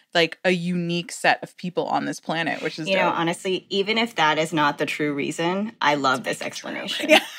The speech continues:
Speaker 1: <laughs> Let's just make it true. <laughs>
Speaker 2: It's true.
Speaker 1: Thank you so much, Amanda. This has been a true honor and a privilege and a joy.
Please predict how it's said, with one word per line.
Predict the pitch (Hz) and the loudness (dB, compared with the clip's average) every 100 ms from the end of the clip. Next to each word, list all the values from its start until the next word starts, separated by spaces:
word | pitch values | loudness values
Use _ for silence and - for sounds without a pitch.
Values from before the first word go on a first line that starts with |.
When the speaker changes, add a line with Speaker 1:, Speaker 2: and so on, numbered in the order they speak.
| - - - - | -16 -20 -20 -20
Speaker 1:
<laughs> | - _ _ _ - - 226 | -20 _ _ _ -12 -8 -6
Let's | 226 | -4
just | 247 233 | 0 4
make | 208 196 | 4 2
it | |
true. | - 214 208 - - | 0 2 2 2 4
<laughs> | - - - - - 320 - | 4 6 4 4 0 -2 -8
Speaker 2:
It's | |
true. | - - 554 466 - 254 | -4 0 2 0 -4 4
Speaker 1:
Thank | 233 254 254 | 6 6 4
you | 262 247 | 2 0
so | - - 208 202 196 | -2 0 4 6 6
much, | 165 156 - - - - | 6 6 2 -8 -10 -6
Amanda. | 165 165 151 151 143 135 - | -2 0 2 4 4 4 2
This | 180 - | -2 -4
has | 180 | -6
been | 190 | -4
a | 170 | -4
true | - - 196 196 | -6 -4 -2 0
honor | 156 165 165 160 156 151 | 0 0 2 2 2 0
and | - 165 | 0 0
a | 165 | 0
privilege | - 190 175 170 165 - | 2 0 4 2 2 4
and | 240 240 | 4 4
a | |
joy. | 196 - 202 254 269 175 - | 0 -6 2 6 6 4 0